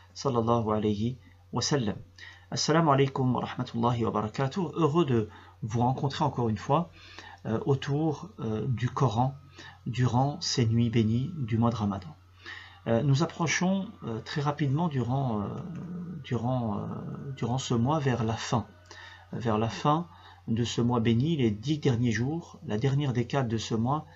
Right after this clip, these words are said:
est, euh, est, est aux portes. Et Inch'Allah Ta'ala,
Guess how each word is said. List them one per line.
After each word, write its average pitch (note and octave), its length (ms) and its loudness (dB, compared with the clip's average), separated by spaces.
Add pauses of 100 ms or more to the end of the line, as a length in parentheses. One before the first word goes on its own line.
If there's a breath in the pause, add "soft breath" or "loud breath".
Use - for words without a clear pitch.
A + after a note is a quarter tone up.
(340 loud breath)
est, C3 440 2
euh, G#2 340 -2 (120)
est, A2 340 -2
est C3 120 -4
aux A#2 60 0
portes. - 440 -4 (460 loud breath)
Et C3+ 380 4
Inch'Allah E3 560 0
Ta'ala, C3+ 560 0